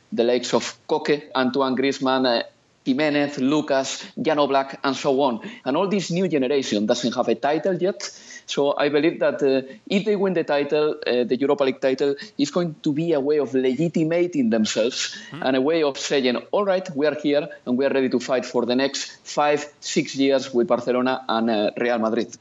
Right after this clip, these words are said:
Speaker 2: Oh, really? Okay. 'Cause the, the, at the same time, there's a sense that it might be the final game for, for certain members of this Atletico setup. Griezmann linked strongly with Barcelona, and there's the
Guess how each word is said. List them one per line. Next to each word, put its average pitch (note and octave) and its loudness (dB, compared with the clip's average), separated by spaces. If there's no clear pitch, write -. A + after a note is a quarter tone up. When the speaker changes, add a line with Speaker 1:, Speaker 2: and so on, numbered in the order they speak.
Speaker 2:
Oh, F#3+ 0
really? D#3+ -4
Okay. A#2 -2
'Cause F3+ 0
the, A#3 4
the, E3 -4
at E3+ -6
the F3 -2
same A#3+ 0
time, A3 0
there's F3+ -2
a F3 0
sense G3+ -2
that D#3+ 0
it D#3 -2
might D#3+ 0
be A2 -4
the B2+ -4
final C#3+ -2
game D#3 -2
for, B2 -2
for - -10
certain C3+ -2
members D3+ -2
of A2+ -4
this G#2+ -6
Atletico A#2 -2
setup. A2+ 0
Griezmann D#3+ -2
linked D3 -2
strongly E3 0
with A2 -6
Barcelona, B2+ 0
and D#3 0
there's E3 0
the E3+ -2